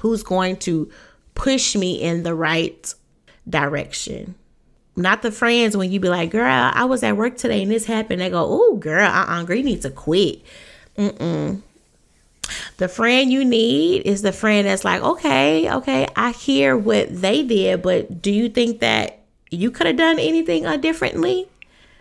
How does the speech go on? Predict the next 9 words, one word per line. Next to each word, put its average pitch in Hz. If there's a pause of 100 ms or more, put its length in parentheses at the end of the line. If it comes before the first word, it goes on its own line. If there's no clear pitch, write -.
(160)
Oh, - (380)
we 240
don't 262
want 214
that 208
kind 170
of 156
friend. 151
<laughs> -